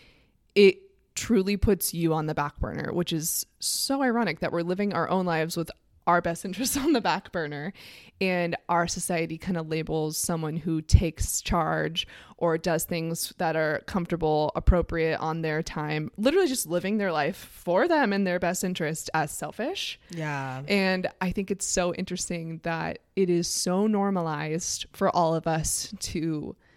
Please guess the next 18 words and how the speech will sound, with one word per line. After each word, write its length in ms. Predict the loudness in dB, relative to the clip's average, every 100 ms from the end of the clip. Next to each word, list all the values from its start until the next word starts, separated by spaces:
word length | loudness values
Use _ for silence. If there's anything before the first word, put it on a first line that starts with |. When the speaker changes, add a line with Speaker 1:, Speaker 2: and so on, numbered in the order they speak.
| _ _ _ _
Speaker 1:
be 140 | -6
so 320 | -4 -2 0 0
much 200 | 0 -2
more 140 | -2
concerned 440 | -2 -2 -2 -2
about 200 | -2 -2 -2
everyone 400 | -2 0 -2 -2
else's 360 | -2 -2 -4 -4
expectations, 760 | -6 -4 -4 -2 0 0 0 -2
feelings, 540 | -2 0 0 -2 0
emotions, 640 | 2 2 2 2 0 0
reactions 720 | 2 4 4 2 0 2 2 0
to 100 | 0
things 420 | 2 4 2 2
rather 240 | 2 2 0
than 140 | -2
our 140 | -2 -2
own, 400 | -6 -4 -2